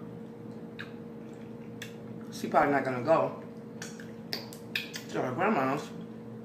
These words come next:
today. She probably go tomorrow, because by the time she get back from the play, it's gonna be kinda late.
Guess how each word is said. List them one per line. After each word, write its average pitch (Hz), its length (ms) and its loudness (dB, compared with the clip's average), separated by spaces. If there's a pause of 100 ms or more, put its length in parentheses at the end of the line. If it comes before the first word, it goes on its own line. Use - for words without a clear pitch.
(1000)
today. 147 520 4 (120)
She - 80 -6
probably 131 260 6
go 117 60 2
tomorrow, 113 760 6 (1300)
because 131 280 0
by 131 180 8
the 131 60 0
time 139 180 4
she 135 100 -4
get 135 160 2
back - 200 4
from 120 100 0
the 107 60 -2
play, 135 240 2
it's 127 100 -2
gonna 131 160 0
be 120 60 0
kinda 104 280 -2
late. 117 300 2